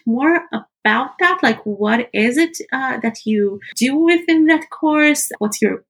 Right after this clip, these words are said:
goal? What are your dreams? What's exciting for you right now?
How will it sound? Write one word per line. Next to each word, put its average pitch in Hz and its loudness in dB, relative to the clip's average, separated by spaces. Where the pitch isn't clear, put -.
goal? 254 2
What 202 -2
are 196 -2
your 185 -4
dreams? 247 2
What's 214 0
exciting 240 2
for 320 2
you 302 2
right 302 0
now? 285 -2